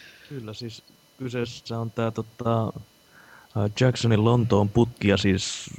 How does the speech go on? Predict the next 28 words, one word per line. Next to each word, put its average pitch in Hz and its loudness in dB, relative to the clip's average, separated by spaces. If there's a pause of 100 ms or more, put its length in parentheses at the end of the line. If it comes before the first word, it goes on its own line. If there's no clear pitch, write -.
(240)
käytännössä 110 2
sitä 127 0
on 120 2
vaan 120 2
venytetty 104 4
yhdellätoista 101 4
biisillä. 95 0
Että - -2
alun 123 4
perin 92 2
oli 95 0
tarkoitus - -2
heittää - -2 (120)
kymmenen 139 6
keikkaa. 127 2 (600)
Nyt 117 2
on 110 2
kaksikymmentäyksi - -4
keikkaa 95 2
luvassa 92 0 (220)
kahdeksas 107 0
heinäkuuta 101 0
viivaa 87 2
ensimmäinen 98 0
syyskuuta. - 0 (680)
Ää, 95 2
kaikki 135 2 (500)
Lontoossa, 113 2